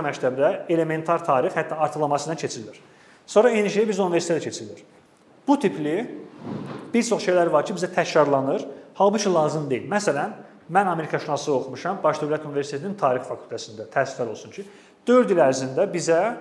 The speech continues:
iki ya üç semestr A B Ş tarixi keçilib, ə,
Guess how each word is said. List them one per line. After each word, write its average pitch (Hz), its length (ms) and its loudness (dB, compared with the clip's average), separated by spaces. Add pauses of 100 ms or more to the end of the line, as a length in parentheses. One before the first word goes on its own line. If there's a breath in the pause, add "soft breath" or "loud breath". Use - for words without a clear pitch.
(280 loud breath)
iki - 240 -4
ya 247 80 2
üç 214 160 -4
semestr 156 520 -2
A 156 100 4
B 170 100 2
Ş - 80 -6
tarixi 120 240 -2
keçilib, 127 440 -6 (1200 soft breath)
ə, 151 120 2